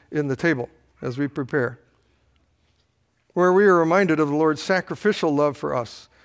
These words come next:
which he calls us to, and the unity that we have as his children here who are able to grow in true love for each other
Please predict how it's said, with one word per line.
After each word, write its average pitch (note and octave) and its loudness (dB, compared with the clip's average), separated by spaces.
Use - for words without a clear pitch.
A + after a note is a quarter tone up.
which F3 -6
he A#3+ -2
calls G#3 2
us G#3 2
to, C#3 -2
and D#3+ 0
the D3+ 0
unity F3 2
that D3+ -2
we E3 0
have C#3+ 0
as F3 0
his D#3 -2
children F3 2
here B2+ -4
who E3+ -2
are E3 2
able F3+ 4
to D#3 2
grow D#3+ 2
in C3+ -2
true A#3+ -2
love D3 2
for D#3+ 0
each D3+ -2
other C3 -2